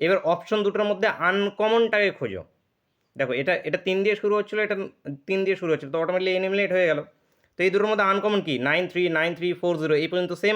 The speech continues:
আছে। তারপরে এখানে ফাইভ থ্রি আছে, এখানে থ্রি ফাইভ আছে, তার মানে আমরা পাঁচ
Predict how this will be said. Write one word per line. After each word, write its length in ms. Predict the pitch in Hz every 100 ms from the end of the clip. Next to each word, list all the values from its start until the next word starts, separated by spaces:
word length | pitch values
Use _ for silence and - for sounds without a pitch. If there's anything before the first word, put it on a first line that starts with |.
| 196
আছে। 160 | - 90 - _ _ _ _ _ 165
তারপরে 300 | 185 196 226
এখানে 160 | 214 226 226
ফাইভ 200 | 175 185 190
থ্রি 120 | - 220
আছে, 100 | 233 262
এখানে 160 | 262 254
থ্রি 100 | - 185 147
ফাইভ 140 | 127 104
আছে, 120 | 104 170
তার 100 | 175
মানে 100 | 202
আমরা 120 | 208 233 -
পাঁচ 160 | 202